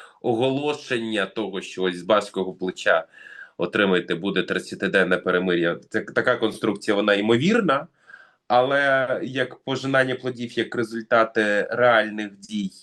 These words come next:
і в ситуації в форматі паузи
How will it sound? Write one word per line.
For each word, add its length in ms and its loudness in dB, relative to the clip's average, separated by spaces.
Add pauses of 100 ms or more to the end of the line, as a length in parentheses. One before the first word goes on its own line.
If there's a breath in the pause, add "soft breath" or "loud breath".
(320)
і 100 -4
в 560 0
ситуації 600 2
в 20 -20
форматі 400 -4
паузи 600 0